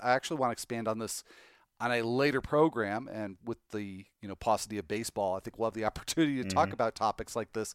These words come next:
Speaker 1: But sprint speed matters for batting average too, uh, particularly on ground balls. So, um, Meadows is somebody who, in the one-plus seasons he's had in the major leagues, has been a well above average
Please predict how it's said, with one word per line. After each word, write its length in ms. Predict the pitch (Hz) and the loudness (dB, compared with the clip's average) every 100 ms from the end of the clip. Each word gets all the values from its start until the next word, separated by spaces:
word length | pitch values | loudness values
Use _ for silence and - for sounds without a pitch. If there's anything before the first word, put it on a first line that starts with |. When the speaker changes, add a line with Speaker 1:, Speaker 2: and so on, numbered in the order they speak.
| - - - - | -16 -18 -16 2
Speaker 1:
But 160 | 160 - | 2 4
sprint 220 | 269 285 | -2 0
speed 200 | 285 240 | -4 0
matters 300 | 190 180 165 | 2 0 -4
for 140 | 156 | 2
batting 320 | 139 147 135 | 6 6 4
average 340 | 98 92 - - | -4 -6 -8 -6
too, 240 | 139 87 _ _ _ - 113 | -6 -6 _ _ _ -10 -2
uh, 300 | 110 104 98 85 - | 0 0 -2 -6 -18
particularly 320 | - 117 110 | -10 -4 -4
on 80 | 101 | -2
ground 300 | 107 101 92 | -2 -2 -2
balls. 420 | 98 90 - - _ - - _ - | -2 -2 -4 -14 _ -20 -20 _ -8
So, 680 | - 123 113 113 110 110 | -2 2 4 4 2 -2
um, 500 | 107 110 104 101 101 _ _ - | 0 2 2 -2 -10 _ _ -14
Meadows 800 | 123 131 147 151 156 151 - - | 0 4 6 6 4 -2 -8 -8
is 160 | 123 - | -6 -2
somebody 520 | 139 131 135 135 127 | -2 4 4 4 -2
who, 500 | 127 123 123 123 131 | -4 -2 -2 -4 -6
in 240 | 107 117 117 | -6 -4 -4
the 60 | |
one-plus 800 | 113 113 123 123 - 120 117 - | -4 -2 -2 -4 0 2 2 -4
seasons 420 | - 123 104 117 120 | -8 -8 -6 -8 -8
he's 140 | 110 | 0
had 100 | 117 | 0
in 60 | 113 | 0
the 60 | |
major 240 | 110 107 107 | -6 -6 -6
leagues, 240 | 110 - | -6 -6
has 140 | 113 | -8
been 280 | 117 110 107 _ - - - | -6 -6 -6 _ -20 -20 -8
a 60 | 117 | -6
well 420 | 110 123 131 131 | 0 6 6 6
above 380 | 120 117 113 95 - | 2 2 2 0 -2
average 380 | 117 113 98 | -2 -2 -10